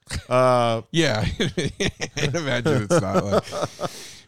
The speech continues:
Speaker 2: people aren't dressed up and stuff.
Speaker 1: No, not really. But you see they got the skeleton on the roof right there already outside?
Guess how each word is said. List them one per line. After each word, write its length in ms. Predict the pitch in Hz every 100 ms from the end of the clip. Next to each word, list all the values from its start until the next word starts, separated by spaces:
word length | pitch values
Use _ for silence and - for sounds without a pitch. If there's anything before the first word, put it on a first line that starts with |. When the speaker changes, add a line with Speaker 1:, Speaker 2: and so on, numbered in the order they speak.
| -
Speaker 2:
people 280 | 127 110 107
aren't 180 | 101
dressed 340 | - 104 - -
up 220 | 101 101
and 100 | 104
stuff. 440 | - 113 113 - 143
Speaker 1:
No, 460 | 151 160 151 135
not 160 | 127 123
really. 280 | 110 110 110
But 80 | 135
you 60 | 190
see 100 | 294
they 80 | 175
got 120 | 143
the 60 |
skeleton 500 | 123 - 143 151 156
on 80 | 151
the 60 | 110
roof 400 | 127 185 - _ - -
right 200 | 180 180
there 280 | 196 196 190
already 360 | 135 143 175 160
outside? 640 | 143 - 151 175 185